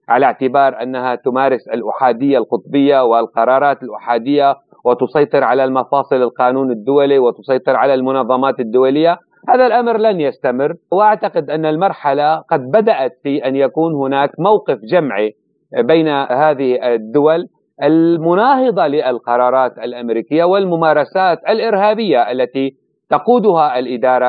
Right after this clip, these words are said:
الأمريكية. هذا ال-، الاجتماع اليوم كما ذكرت هي حاجة، هي ضرورة، هي، آه، آه، يعني نوع من،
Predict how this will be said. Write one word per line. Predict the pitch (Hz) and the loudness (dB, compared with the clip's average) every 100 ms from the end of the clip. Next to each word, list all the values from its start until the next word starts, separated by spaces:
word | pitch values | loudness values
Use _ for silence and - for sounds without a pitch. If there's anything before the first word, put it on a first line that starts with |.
| 110 | -2
الأمريكية. | 113 113 107 95 - 98 95 _ _ - | -6 -4 -4 -6 -2 -4 -4 _ _ -2
هذا | 262 269 | 2 2
ال-، | 240 214 | 0 -4
الاجتماع | 180 185 185 - 175 170 175 156 | -4 -4 -4 -4 -4 -2 0 0
اليوم | 147 160 170 - _ - | 0 -2 -4 -14 _ -2
كما | 156 143 | 2 2
ذكرت | 135 147 160 156 | 2 0 -4 0
هي | 151 | 0
حاجة، | 135 - 160 139 170 - | 0 0 0 0 -4 -4
هي | 143 127 | -2 0
ضرورة، | 123 131 143 156 170 185 _ _ _ | 2 2 2 2 0 -4 _ _ _
هي، | 156 156 | 2 2
آه، | 151 - 139 135 135 135 131 131 131 120 | 2 -2 -4 -2 -2 -2 -4 -4 -6 -4
آه، | 127 107 131 | -2 -2 0
يعني | 127 135 - | 0 -2 -2
نوع | 151 202 202 123 | 0 2 2 0
من، | 139 156 139 | -4 -4 -4